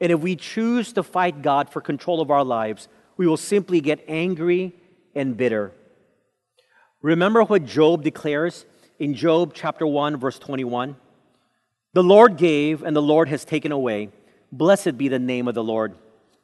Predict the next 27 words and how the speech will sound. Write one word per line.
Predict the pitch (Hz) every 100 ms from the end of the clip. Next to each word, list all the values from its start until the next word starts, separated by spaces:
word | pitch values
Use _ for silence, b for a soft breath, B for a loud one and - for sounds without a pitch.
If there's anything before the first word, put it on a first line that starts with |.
| _ _ _
Likewise, | 165 196 196 160 147 143
the | 147
psalmist | 135 160 160 151
declares | - - 175 165 127 110 - b
in | 160
Psalm | 143 170 160
a |
hundred | 135 165 160
and | 147 135
thirteen, | 160 143 - 196 147 120 b b
verses | 147 139 -
two | 165
to | 147
four, | 127 151 127 110 - _ _ _ _ _ -
"Blessed | 220 220 202
be | 202
the | 185
name | 160 180 208
of | 202
the | 190
Lord | 160 131 127 - B
from | 160 147
this | 123 233
time | - 202 202
forth | 202 - 127 123 - b
and | 156 147
forevermore. | 131 151 143 143 131 120